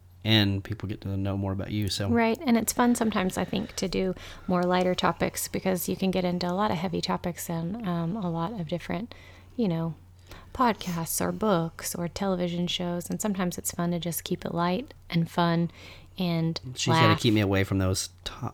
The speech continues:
Speaker 1: you know, those
Speaker 2: Right, I have to
Speaker 1: intense
Speaker 2: veer
Speaker 1: topics.
Speaker 2: him around a
Speaker 1: She's
Speaker 2: little
Speaker 1: gotta,
Speaker 2: bit.
Speaker 1: she's gotta keep me away from 'em. I wanted to go there a couple times in this podcast, you could tell, but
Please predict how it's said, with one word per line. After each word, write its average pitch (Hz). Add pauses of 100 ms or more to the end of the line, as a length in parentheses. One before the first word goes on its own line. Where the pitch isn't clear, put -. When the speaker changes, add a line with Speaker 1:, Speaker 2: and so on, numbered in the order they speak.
Speaker 1:
you 104
know, 87
those 87
Speaker 2:
Right, 175
I 185
have 196
to -
Speaker 1:
intense 165
Speaker 2:
veer 180
Speaker 1:
topics. 170
Speaker 2:
him 165
around 156
a -
Speaker 1:
She's 151
Speaker 2:
little 143
Speaker 1:
gotta, 110
Speaker 2:
bit. -
Speaker 1:
she's -
gotta 107
keep 98
me 104
away 92
from 90
'em. 90
I 104
wanted 104
to 98
go 110
there 110
a 87
couple 92
times 87
in 90
this 90
podcast, 92
you 87
could 92
tell, 90
but 80